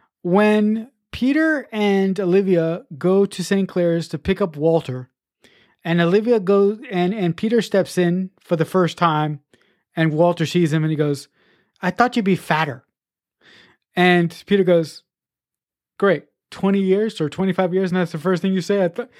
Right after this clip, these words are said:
I thought you'd be fatter?" Anyway, it's a great line. Um, Walter stands up, and he attacks Peter, and he sort of, like, opens his eyes and look, and looks at his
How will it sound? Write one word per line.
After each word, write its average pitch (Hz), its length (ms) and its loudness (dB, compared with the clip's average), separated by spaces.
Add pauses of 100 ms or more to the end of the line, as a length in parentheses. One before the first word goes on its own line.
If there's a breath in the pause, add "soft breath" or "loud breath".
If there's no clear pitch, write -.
(220 loud breath)
I 165 80 0
thought 185 220 2
you'd 180 80 -4
be 190 80 2
fatter?" 208 420 0
Anyway, 147 380 0 (520 loud breath)
it's - 100 -20
a - 40 -20
great 214 220 4
line. 151 280 -6 (760 soft breath)
Um, 196 520 2 (880)
Walter 233 400 0
stands 214 380 -4
up, 175 320 0 (220)
and 190 120 0
he 196 100 4
attacks - 640 -2
Peter, 208 320 0
and 170 100 -2
he 170 100 -2
sort 220 220 0
of, 180 120 -2 (880)
like, 170 240 0
opens 208 360 0
his 180 200 0
eyes 220 540 0
and 165 100 -2
look, 185 200 -6
and 196 280 -4
looks 202 220 -2
at 202 100 2
his 170 340 -2